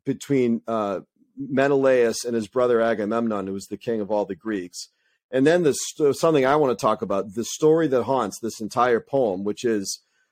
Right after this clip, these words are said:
Aegisthus's murder of Agamemnon after Agamemnon comes home from war.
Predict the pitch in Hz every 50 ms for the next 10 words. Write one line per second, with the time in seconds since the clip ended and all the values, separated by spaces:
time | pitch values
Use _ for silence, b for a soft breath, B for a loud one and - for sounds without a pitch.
0 | _ _ - 120 110 - 127 139 139 - - 135 120 - - 127 110 87 104 107
1 | 113 120 123 117 113 107 - - 113 107 113 110 107 104 104 101 104 113 113 113
2 | 107 101 95 95 90 85 82 101 104 - - 101 101 101 98 101 98 98 101 101
3 | 104 101 92 92 92 - - 107 101 - - 107 104 101 98 - - 123 117 127
4 | 175 202 160 110 85 73 65